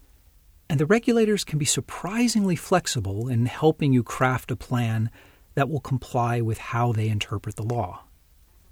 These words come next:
Sometimes you're not even aware you're even in violation of the law at all until the authorities show up to either discuss it with you, in which case there's still hope,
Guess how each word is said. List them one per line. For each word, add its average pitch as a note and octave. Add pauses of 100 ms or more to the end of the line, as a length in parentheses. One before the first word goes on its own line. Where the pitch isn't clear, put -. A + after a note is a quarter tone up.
(160)
Sometimes C#3
you're A#2+
not B2+
even B2
aware B2
you're C3
even D3
in C#3
violation C3
of B2
the B2+
law B2+
at C3+
all B2+ (500)
until C#3
the B2
authorities B2
show A2+
up A#2
to B2
either A#2
discuss G#2
it C3+
with G#2+
you, G#3+ (500)
in A#3
which A#3+
case F#3+ (100)
there's C3
still C3+
hope, A#2+